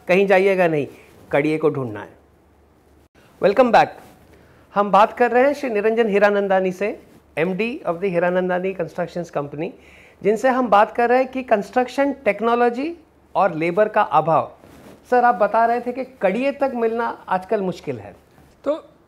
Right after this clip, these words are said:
Speaker 2: लेबर, जो स्किल लेबर है, वो हमें काफ़ी कठिनाई होती है ज़्यादा लोग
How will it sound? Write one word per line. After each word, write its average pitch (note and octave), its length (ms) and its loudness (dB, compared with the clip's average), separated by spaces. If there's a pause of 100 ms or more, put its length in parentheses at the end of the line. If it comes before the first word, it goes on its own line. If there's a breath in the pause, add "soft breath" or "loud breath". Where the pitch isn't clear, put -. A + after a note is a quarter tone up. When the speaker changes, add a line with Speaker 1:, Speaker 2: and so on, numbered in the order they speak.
(200)
Speaker 2:
लेबर, G3+ 500 -2
जो G#3+ 220 -6
स्किल D#4 380 -4
लेबर F#3+ 280 0
है, D3 320 -8
वो F#3+ 100 -12
हमें G3 400 -8
काफ़ी F3+ 360 -4
कठिनाई F3+ 520 -6
होती E3 340 -6
है F3+ 220 -6
ज़्यादा D3+ 280 -2
लोग D3+ 500 -4